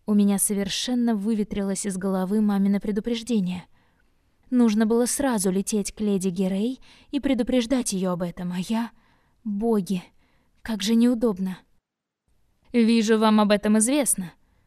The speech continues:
Ректор пододвинула к себе тёмно-серую папку. "Ну что же, жалоба его величеством отклонена.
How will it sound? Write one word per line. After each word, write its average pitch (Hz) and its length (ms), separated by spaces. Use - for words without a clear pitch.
Ректор 202 480
пододвинула 190 680
к - 80
себе 190 320
тёмно-серую 190 800
папку. 202 440
"Ну 226 180
что 202 300
же, 180 240
жалоба 254 600
его 196 260
величеством 196 760
отклонена. 196 680